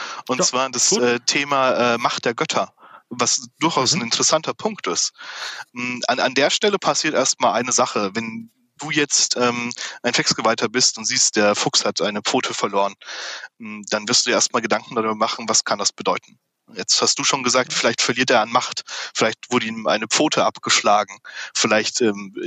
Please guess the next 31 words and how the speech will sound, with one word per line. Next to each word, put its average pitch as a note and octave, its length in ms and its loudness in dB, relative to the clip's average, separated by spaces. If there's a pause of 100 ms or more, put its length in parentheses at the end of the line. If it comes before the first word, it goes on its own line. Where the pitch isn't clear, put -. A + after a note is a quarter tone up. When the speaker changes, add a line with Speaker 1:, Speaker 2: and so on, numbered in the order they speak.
(240)
Speaker 1:
geht C3+ 200 -2
gerade A#2+ 360 4
irgendjemand A#2+ 640 -2
gegen A#2 500 -4
ihn G#2+ 220 -8
vor. A#2 400 4 (500)
Vielleicht A#2 260 -2
ist - 140 2
das C3 140 2
ein A#2 80 -2
Bildnis A#2 280 -2
dessen. C#3 300 0 (400)
Man G#2 140 -6
könnte A#2 220 0
natürlich A#2 440 2
aber A#2 160 4
auch A#2+ 160 4
sagen, B2+ 540 2
Fex - 360 0
verbirgt C3 460 0
seine G#2+ 220 0
Pfote A2+ 380 0
gerade, G2+ 520 2 (300)
um G#2+ 340 0
listig - 800 -2 (260)
in A#2+ 100 -6
den G#2+ 140 -2
Schatten - 480 -2
etwas - 440 0
zu - 120 0
bewerkstelligen. G#2 720 -2